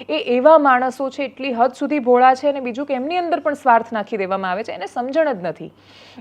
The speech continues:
એને તો સો રૂપિયા આપીને ખુશ કરી દો છો તમે, એની તો જરૂરિયાત જ સાવ નકામ-, સાવ, સાવ ઓછી છે.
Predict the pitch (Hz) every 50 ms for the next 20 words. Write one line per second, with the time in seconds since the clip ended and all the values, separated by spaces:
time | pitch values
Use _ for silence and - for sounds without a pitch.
0 | - - 277 302 370 403 - 427 - - 339 330 359 427 415 392 - 359 370 359
1 | 349 349 349 320 320 311 - 320 302 285 - - 269 233 233 214 202 196 196 -
2 | 196 175 185 180 185 208 226 277 302 - 349 277 285 285 320 330 359 370 359 339
3 | 349 339 330 - - 254 233 226 220 202 185 - 202 190 196 185 190 - - 254
4 | 302 294 269 - 240 233 262 262 220 208 - - 240 - - 175 151 -